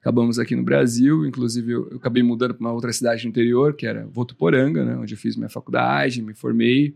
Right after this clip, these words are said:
fiz administração e minha esposa. Aí, isso sendo bem breve, né, em dois mil e quinze veio uma segunda filha, a Letícia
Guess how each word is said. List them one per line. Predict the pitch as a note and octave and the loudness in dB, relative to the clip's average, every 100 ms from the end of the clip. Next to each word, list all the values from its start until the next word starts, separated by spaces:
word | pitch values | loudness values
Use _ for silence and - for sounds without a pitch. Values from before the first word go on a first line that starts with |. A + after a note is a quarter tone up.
| _ | _
fiz | A#2 | -12
administração | G#2+ A2 A2+ B2 A#2+ - B2 | -10 -6 -6 -2 -2 -2 0
e | A2+ | 0
minha | B2+ | 0
esposa. | - C#3+ D#3 D#3 D#3 _ _ _ _ _ _ _ - _ - | -2 0 2 0 -4 _ _ _ _ _ _ _ -20 _ 0
Aí, | D#3+ D#3 D#3 D#3+ - _ - | 2 4 4 2 -4 _ 2
isso | C3+ C3+ - B2+ A2 - - | 4 4 2 2 0 -4 -6
sendo | - A#2+ | 0 2
bem | B2 B2+ | 4 4
breve, | A2+ A#2+ C3+ B2 | 4 4 2 0
né, | A#2 C3 C#3 C3 | -2 -4 -6 -6
em | A2+ | 0
dois | A#2 A#2+ | 2 2
mil | B2 | -2
e | A#2+ | -4
quinze | C#3+ C#3+ B2+ | -2 -2 -2
veio | A#2 B2+ A#2+ | -2 -2 -2
uma | A#2+ A2+ | -4 -6
segunda | A2+ A#2+ A2 A2+ | -4 -4 0 0
filha, | B2 - A#2 C#3 | 0 2 4 4
a | A#2+ | 2
Letícia | A2 G2+ G2+ G#2 - G3+ | 0 -2 -2 -2 -2 -2